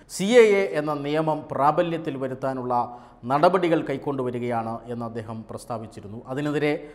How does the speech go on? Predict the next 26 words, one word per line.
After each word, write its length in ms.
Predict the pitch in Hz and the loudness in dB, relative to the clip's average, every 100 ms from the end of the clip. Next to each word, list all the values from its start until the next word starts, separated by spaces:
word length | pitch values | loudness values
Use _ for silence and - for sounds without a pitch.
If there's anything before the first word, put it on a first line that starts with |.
| - - | -20 -4
മമതാ 380 | 143 156 180 202 | 2 4 10 10
ബാനർജി 480 | 180 175 170 165 156 | 12 10 8 4 2
അടക്കമുള്ള 520 | 156 156 170 151 147 | 0 0 -2 -2 -2
നേതാക്കൾ 520 | 139 139 143 139 135 | -2 -2 -2 -2 -6
സി 160 | 127 143 | -8 -8
എ 440 | 131 143 139 135 | -4 -2 -2 -4
എ 60 | 135 - - - | -6 -12 -20 -10
ബംഗാളിൽ 480 | 120 127 139 143 143 | -6 2 4 4 0
നടപ്പിലാക്കില്ല 960 | 131 131 147 139 131 135 131 127 - | -4 -4 -2 -2 -2 -4 -2 -2 -4
എന്നിങ്ങനെയുള്ള 680 | 131 127 127 127 127 123 123 | -8 -6 -6 -6 -6 -4 -6
പ്രസ്താവനകളുമായി 920 | 120 117 - 127 127 123 120 117 117 110 | -6 -8 -4 -2 -2 -4 -4 -4 -6 -6
വരുന്നുണ്ട്. 600 | 113 120 139 120 107 123 - - _ | -4 -4 -4 -6 -8 -10 -16 -20 _
എന്തായാലും 760 | 160 214 233 214 180 175 175 185 - - - - | 0 8 10 10 8 4 0 -6 -14 -16 -12 -4
സി 80 | |
എ 240 | 208 240 220 196 | 2 6 6 4
എ, 280 | 190 196 - - | 2 0 -6 -8
സിറ്റിസൺഷിപ്പ് 800 | 160 202 208 208 185 190 170 160 | -6 -4 -2 -2 -2 -6 -4 -4
അമെൻമെന്റ് 460 | 156 156 156 147 | -4 -6 -6 -4
ആക്ട് 240 | 139 - 143 | -4 -6 -10
എന്ന 120 | 139 | -10
പൗരത്വ 760 | - 143 180 208 202 180 156 - - - - | -4 2 6 6 4 2 2 0 -8 -20 -10
നിയമ 300 | 135 139 147 | -6 -2 -2
ഭേദഗതി, 720 | 135 - 139 151 139 117 101 - - - 165 | -2 -4 -2 0 -2 -4 -8 -14 -20 -2 4
ആ 80 | |
ഭേദഗതിക്ക് 720 | 185 185 202 214 202 190 180 | 4 6 4 4 2 0 0
രണ്ടായിരത്തി, 920 | 180 165 151 165 180 175 180 170 175 | 0 0 4 4 4 0 -4 -8 -8